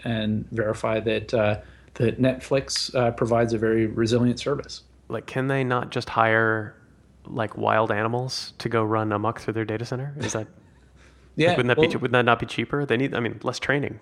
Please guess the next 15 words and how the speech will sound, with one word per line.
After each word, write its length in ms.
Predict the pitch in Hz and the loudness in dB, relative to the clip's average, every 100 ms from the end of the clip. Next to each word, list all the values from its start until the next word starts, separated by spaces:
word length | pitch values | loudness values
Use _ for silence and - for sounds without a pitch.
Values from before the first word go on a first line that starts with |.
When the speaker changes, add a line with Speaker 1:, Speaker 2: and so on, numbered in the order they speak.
| _ _ - | _ _ -6
Speaker 2:
certainly. 340 | 127 - 117 156 | -4 -4 -6 -2
Speaker 1:
Yeah. 260 | 170 127 - | -2 -2 -4
Well, 120 | 156 | 0
they 100 | 147 143 | 2 4
do 180 | 170 | 2
have 180 | 180 147 | 0 -2
a 40 | 127 | -4
thing 200 | 147 131 | -4 -2
called 180 | 131 - | -4 -4
Chaos 380 | 156 127 107 | -4 -4 -4
Monkey, 260 | 110 101 104 | -8 -8 -8
right? 280 | 104 123 - _ - | -6 -8 -10 _ -8
Speaker 2:
Mm-hmm. 260 | 117 113 120 - _ - | -6 -6 -8 -12 _ -8
Mm-hmm. 160 | 110 | -6
Speaker 1:
Yep. 120 | 117 | -6